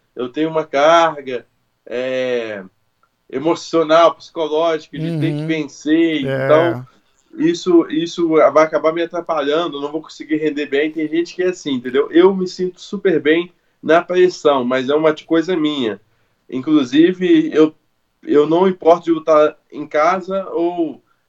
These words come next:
Speaker 1: né, a pessoa fala assim, "Ah, o que, que você gosta mais, de lutar na, com a torcida a favor ou a torcida contra?" Pra mim, tanto faz, não, não tem diferença nenhuma. E, e, é, eu acho que tem, a gen-,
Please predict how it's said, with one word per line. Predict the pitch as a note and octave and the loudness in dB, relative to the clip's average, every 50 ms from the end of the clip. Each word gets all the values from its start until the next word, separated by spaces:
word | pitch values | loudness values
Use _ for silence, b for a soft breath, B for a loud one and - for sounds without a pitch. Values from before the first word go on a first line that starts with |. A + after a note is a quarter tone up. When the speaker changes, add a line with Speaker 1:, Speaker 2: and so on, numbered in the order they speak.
| _ _ | _ _
Speaker 1:
né, | - D3 D#3+ | -6 -4 -4
a | D#3 | -4
pessoa | - C#3+ - E3+ E3 | -4 -6 -8 -6 -4
fala | - E3 D#3+ D#3+ | -2 -2 -2 -2
assim, | D#3 D#3 F3+ F#3 | -2 -4 -8 -8
"Ah, | G#3 G3+ | -8 -8
o | - | -8
que, | - F3 | -10 -12
que | E3+ | -12
você | - F#3 | -8 -6
gosta | D#3+ E3 E3+ D#3+ E3 E3 | -2 -2 -2 -2 -4 -6
mais, | D#3+ E3 D#3+ D#3 C#3 | -4 -4 -4 -4 -4
de | D3 | -6
lutar | C#3+ D3 D3+ - D#3+ D#3+ E3 D#3+ D#3+ _ _ _ _ _ _ _ _ _ _ _ - | -10 -10 -4 0 0 0 0 0 -4 _ _ _ _ _ _ _ _ _ _ _ -8
na, | C3 D3 D3 | -4 -4 -4
com | D3 - - - E3 | -4 -6 -6 0 0
a | D#3+ D#3+ | 0 0
torcida | - D#3+ C3+ - E3+ E3 E3 | 0 -6 -8 -4 -2 -2 -2
a | D#3+ | -2
favor | - E3+ D#3+ D3 B2+ D3 F3+ | 2 2 2 2 2 0 -2
ou | G3+ | -2
a | |
torcida | G3+ G3 F#3 - F#3+ E3+ G3 F#3 | -2 -4 -10 -10 -6 -8 -8 -6
contra?" | - - D#3 D#3+ C#3+ - - | -4 -4 -2 -2 -2 -4 -6
Pra | D3+ D3+ | -8 -6
mim, | E3 E3+ | -6 -6
tanto | F3 G3 F#3+ - - - - | -8 -8 -10 -12 -12 -4 2
faz, | - C3+ D#3+ F3+ E3+ C3 A#2+ | 4 4 6 6 4 2 0
não, | B2+ C#3 C#3 B2+ | -2 -4 -2 -2
não | B2 B2+ C#3 D3+ D3+ C#3+ | -4 -4 -4 -6 -6 -8
tem | C#3 - E3 E3 | -6 -6 -6 -6
diferença | E3+ - E3 E3 E3+ E3+ - F#3+ | -4 -2 -2 -2 -2 -2 -6 -4
nenhuma. | F3+ E3 D3+ D3+ E3 E3+ D3 A#2 - _ b b b b b b _ _ _ _ - | -4 -2 2 2 2 2 2 -2 -8 _ b b b b b b _ _ _ _ -10
E, | - G#2 A2+ - | -6 -6 -6 -4
e, | - B2+ D3 D3 - | -2 -2 0 0 2
é, | - B2+ C3+ C#3 C#3+ C#3+ | 4 4 6 6 8 8
eu | C#3+ D3+ | 8 8
acho | E3 E3 - - | 6 4 0 -10
que | - F#3 F#3 | -14 -16 -14
tem, | - - F#3 E3+ E3+ D#3 C3+ - - | -12 -10 -8 -6 -6 -8 -8 -10 -10
a | - - B2+ | -6 -6 -6
gen-, | B2 - | -6 -8